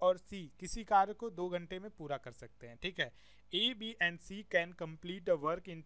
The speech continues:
two hours if A does the job alone in six hour। ठीक है, यदि ए उस कार्य को अकेले छः घंटे में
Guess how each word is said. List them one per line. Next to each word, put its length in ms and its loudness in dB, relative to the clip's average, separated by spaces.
two 100 -6
hours 360 0
if 340 -8
A 180 -2
does 300 -10
the 60 -6
job 160 2
alone 420 -4
in 160 -8
six 260 -4
hour। 260 -4
ठीक 180 0
है, 120 -2
यदि 480 -2
ए 120 2
उस 200 0
कार्य 260 6
को 160 -4
अकेले 420 -4
छः 240 -2
घंटे 320 -2
में 180 -8